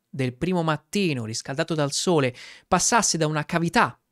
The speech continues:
di una delle due statue e, fuoriuscendo dalla bocca, produceva un suono molto particolare, che fungeva anche da oracolo. Un suono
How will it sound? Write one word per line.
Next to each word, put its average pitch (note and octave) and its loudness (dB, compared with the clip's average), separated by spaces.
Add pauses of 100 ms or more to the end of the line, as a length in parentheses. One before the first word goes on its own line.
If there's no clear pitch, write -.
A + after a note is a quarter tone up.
di C#3 0
una F#3 4
delle C#3 -2
due G#3 -2
statue D#3+ -2
e, F3+ 2
fuoriuscendo E3+ -4
dalla C#3+ 2
bocca, E3 0 (480)
produceva A#3+ 2
un F#3 4
suono B2+ 0
molto D#3 -2
particolare, B2 -2 (300)
che F#3 -4
fungeva G#3 2
anche A#3 2
da F#3 2
oracolo. C3+ 0 (1080)
Un F3+ 2
suono F#3+ 4